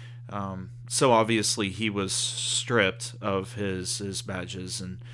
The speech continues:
and thrown into the camp. He actually died there by,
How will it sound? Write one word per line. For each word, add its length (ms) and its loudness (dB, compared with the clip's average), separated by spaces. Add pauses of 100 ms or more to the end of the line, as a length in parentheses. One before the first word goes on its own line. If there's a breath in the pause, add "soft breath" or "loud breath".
(280 loud breath)
and 320 -6
thrown 200 2
into 520 -6 (220)
the 80 -10
camp. 420 -6
He 120 -2
actually 340 -4
died 340 -6
there 260 -4
by, 460 -6